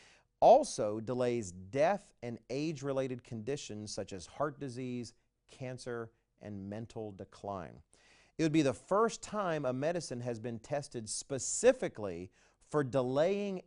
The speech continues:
aging in a human trial." Uh,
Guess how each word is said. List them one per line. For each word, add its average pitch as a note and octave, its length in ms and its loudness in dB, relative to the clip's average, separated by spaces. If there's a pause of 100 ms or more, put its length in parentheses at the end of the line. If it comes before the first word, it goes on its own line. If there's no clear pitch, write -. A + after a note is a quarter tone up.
aging B2 640 -6
in C#3+ 400 -6
a A#2+ 180 -6
human A#2+ 640 -8 (220)
trial." G#2+ 680 -2 (600)
Uh, A#2 300 6